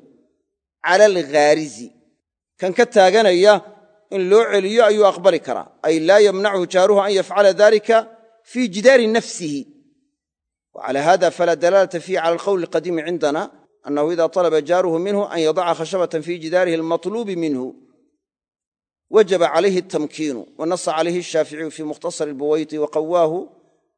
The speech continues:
an-Nawawi." Marka, qawlkii qadiimka ahaa ee Shaafici qabay, Mukhtasar Buwaytigana ku nasgareeyey, daliil markaa uguma jiro.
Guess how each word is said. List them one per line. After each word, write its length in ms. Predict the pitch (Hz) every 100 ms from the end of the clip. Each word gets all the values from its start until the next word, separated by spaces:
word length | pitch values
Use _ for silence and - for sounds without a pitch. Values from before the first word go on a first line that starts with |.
| -
an-Nawawi." 680 | 202 175 151 147 139 104 - _ _ _ _ _ _ _ _ _ -
Marka, 300 | 156 - 156 123 - _ _ _
qawlkii 340 | 226 214 165 180
qadiimka 520 | 185 175 220 156 - 131
ahaa 180 | 147 165
ee 120 | 147
Shaafici 440 | - 139 - 104
qabay, 320 | 131 131 127 135 - _ _ _ _ _ _ _ _ _ _ _
Mukhtasar 460 | 143 135 170 - 170
Buwaytigana 640 | 170 202 226 202 185 185
ku 120 | 185 214
nasgareeyey, 840 | 165 - - 139 139 143 143 147 - _ _ _ _ _ _ _ _ _ 143
daliil 300 | 190 202 208
markaa 260 | 226 196
uguma 200 | 170 175
jiro. 220 | - -